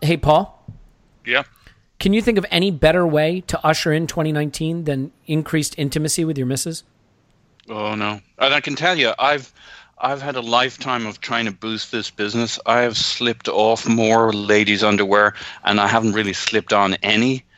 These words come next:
Speaker 2: in my lifetime, so I really feel I've done my bit. Anyway, Elliot, over to you.
Speaker 1: Scott, I mean, twenty nineteen. If it, if I told you twenty nineteen was gonna be the most, the most romantic and intimate yet for you and your, and your,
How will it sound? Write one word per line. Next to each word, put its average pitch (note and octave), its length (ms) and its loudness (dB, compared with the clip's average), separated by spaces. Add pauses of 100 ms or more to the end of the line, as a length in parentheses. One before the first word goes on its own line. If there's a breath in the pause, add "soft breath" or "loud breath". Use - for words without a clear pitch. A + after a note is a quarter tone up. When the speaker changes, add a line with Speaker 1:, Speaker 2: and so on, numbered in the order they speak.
(220 soft breath)
Speaker 2:
in G#2 140 -6
my G2+ 120 0
lifetime, A2 540 0
so - 300 -2
I G#2+ 40 2
really B2 220 -2
feel A#2 400 -2
I've G#2 240 2
done G#2 220 2
my G#2 140 2
bit. G2+ 260 0
Anyway, A#2+ 320 4
Elliot, G#2 340 2
over A2 240 -2
to - 260 -8
you. F#2 260 -4 (180)
Speaker 1:
Scott, D#3+ 360 -2 (160)
I D#3 60 -2
mean, D3 400 0
twenty E3+ 240 2
nineteen. D#3 540 0 (480)
If E3+ 160 0
it, F#3 180 0
if E3 100 0
I E3+ 80 6
told F3 200 2
you D#3+ 60 0
twenty F3 240 2
nineteen D#3+ 300 2
was C#3+ 120 0
gonna D#3 160 2
be D3 100 2
the D3+ 120 2
most, C#3+ 340 0 (400 soft breath)
the E3 80 2
most D#3+ 400 0
romantic E3 560 4
and D#3+ 80 0
intimate D#3 500 0 (380)
yet D3 500 0
for - 140 -4
you D3+ 240 4
and C#3+ 100 2
your, D3+ 100 0
and D3 160 0
your, C3 340 0